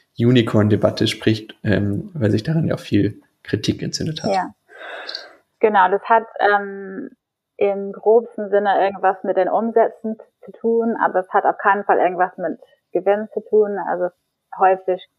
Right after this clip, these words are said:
Speaker 2: hat man einen Milliardenwert, bevor man überhaupt, ähm, jemals Gewinne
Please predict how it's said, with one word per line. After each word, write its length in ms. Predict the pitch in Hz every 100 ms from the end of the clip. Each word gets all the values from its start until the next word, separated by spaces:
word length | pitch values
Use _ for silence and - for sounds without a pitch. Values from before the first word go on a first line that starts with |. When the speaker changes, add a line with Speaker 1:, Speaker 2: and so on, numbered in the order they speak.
| _
Speaker 2:
hat 200 | 190 180
man 100 | 170
einen 160 | 143 170
Milliardenwert, 640 | 175 180 180 180 180 170 -
bevor 240 | - 180
man 180 | 170 165
überhaupt, 580 | 175 175 190 185 - _ - - - - _ -
ähm, 500 | 185 175 165 170 269 _ _
jemals 600 | 185 175 170 147 147 165 -
Gewinne 460 | 180 156 175 180